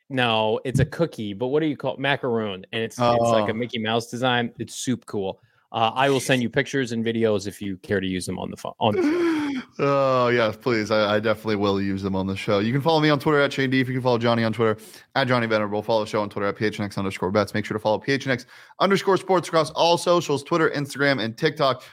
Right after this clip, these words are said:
Speaker 2: Turn those notifications on this YouTube channel. Subscribe if you haven't let, yet. Leave a five-star review wherever you get your podcasts. And we will see you tomorrow. We are live every Monday through Friday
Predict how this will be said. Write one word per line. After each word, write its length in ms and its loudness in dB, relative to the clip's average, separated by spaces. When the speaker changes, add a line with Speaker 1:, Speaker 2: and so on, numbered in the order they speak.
Speaker 2:
Turn 160 0
those 180 0
notifications 540 -2
on 160 -2
this 140 -10
YouTube 260 -6
channel. 280 2
Subscribe 460 2
if 80 2
you 100 4
haven't 260 0
let, 200 -10
yet. 220 0
Leave 140 2
a 20 0
five-star 400 2
review 220 0
wherever 220 0
you 60 -2
get 60 0
your 80 -2
podcasts. 540 -2
And 120 -6
we 120 2
will 120 2
see 180 -4
you 180 -2
tomorrow. 380 -4
We 100 -2
are 40 -4
live 220 -2
every 160 0
Monday 160 2
through 120 -6
Friday 340 2